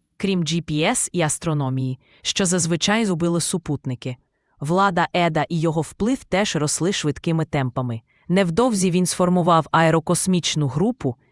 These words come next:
яка лобіювала його інтереси, Перегелій Фундацію, і провів консультації з федеральним урядом з ряду менш важливих державних проєктів. Наприклад, програми наса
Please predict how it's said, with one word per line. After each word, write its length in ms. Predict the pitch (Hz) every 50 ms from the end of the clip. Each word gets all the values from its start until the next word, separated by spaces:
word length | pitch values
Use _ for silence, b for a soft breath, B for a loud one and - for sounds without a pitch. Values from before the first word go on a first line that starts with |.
| _ -
яка 320 | 160 170 170 - 196 185
лобіювала 720 | 180 180 170 151 165 170 170 170 156 175 170 170 160 151
його 260 | 147 143 147 139 156
інтереси, 760 | - - 156 151 143 - 147 147 175 233 247 - - 139 127 - _ _ _ _ _ _
Перегелій 600 | - 175 170 170 170 156 160 185 202 214 214 214
Фундацію, 800 | 190 - - 165 156 143 147 135 127 - - - 123 120 120 123 - _ _ _ _ _ -
і 80 | 196
провів 420 | 180 - 180 180 175 165 175 156 -
консультації 840 | - 160 151 147 - 147 139 - - 190 226 226 - - 151 139 139
з 100 | - -
федеральним 600 | - 151 147 156 151 151 151 143 143 135 127 -
урядом 480 | - 202 220 202 170 143 139 127 131 127
з 80 | -
ряду 300 | 156 165 151 143 135 139
менш 380 | 131 135 151 175 196 185 - -
важливих 500 | 143 143 139 - 156 165 165 165 147 135
державних 560 | 151 151 139 127 151 147 139 139 143 131 -
проєктів. 640 | - - 143 135 120 120 - - - - 117 - - _ _ _ _ _ _ _ _ _ _ _ _ _ _ _ _ _ _ _ _ _ _
Наприклад, 640 | 147 143 135 - 175 208 254 - - 135 135 - - -
програми 560 | - 190 190 170 170 190 185 190 185 180 170
наса 540 | 165 175 190 233 262 - - - - 120